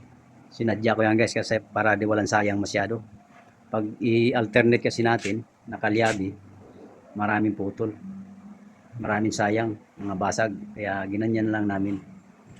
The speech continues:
Okay din naman yan, guys, basta kung pabayaan ang bakal. Mas matibay pa nga yan kasi ang bakal niyan, kwarenta kwarenta eh.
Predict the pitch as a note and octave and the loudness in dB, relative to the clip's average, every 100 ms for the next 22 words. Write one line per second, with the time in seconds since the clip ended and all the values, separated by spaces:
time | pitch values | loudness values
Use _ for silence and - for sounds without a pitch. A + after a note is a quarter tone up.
0 | - A#2+ C#3+ C#3 D3 C#3+ C#3 B2+ B2+ A2 | -4 2 4 6 10 10 10 6 4 2
1 | B2 A#2+ A#2 A2+ A2+ A2+ A2 G#2+ G2+ F#2 | 2 2 0 4 6 6 4 2 0 0
2 | F#2 - - - - - _ - - - | -4 -8 -20 -20 -20 -20 _ -20 -20 -20
3 | - - - - - B2+ C3 C3 - C3 | -20 -20 -20 -20 -10 -2 0 0 -2 0
4 | B2+ C3 C3+ C3+ C3+ D3 C3 C3+ C#3 A#2 | 4 8 8 8 8 8 6 2 2 4
5 | B2 B2+ B2+ C3+ A#2 A2+ A2+ A2+ A#2 A2 | 4 6 4 4 4 4 4 4 4 2
6 | A#2 G2 | -2 -4